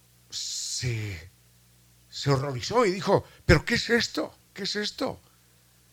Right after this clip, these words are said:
Y yo le dije, "Nada, gente que no tiene dónde vivir". Y él dice, "Pero entonces llamemos a un comisario político, llamemos al comisario político".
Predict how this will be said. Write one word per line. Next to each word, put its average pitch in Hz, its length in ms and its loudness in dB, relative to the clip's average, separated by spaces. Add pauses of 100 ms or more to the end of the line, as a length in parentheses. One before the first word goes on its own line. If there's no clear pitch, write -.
(220)
Y 120 60 -6
yo 123 80 2
le 156 80 -2
dije, 143 520 -2 (1300)
"Nada, 269 400 0 (180)
gente 180 300 0
que 196 80 -6
no 190 100 -4
tiene 202 180 2
dónde 196 220 4
vivir". 139 380 -4 (1700)
Y 110 200 -6
él 135 80 2
dice, 165 240 -2
"Pero 170 120 0
entonces 208 340 2
llamemos 196 320 6
a 185 40 2
un 202 100 2
comisario 208 600 4
político, 180 800 2 (320)
llamemos 185 360 4
al 185 80 4
comisario 208 480 2
político". 208 560 -2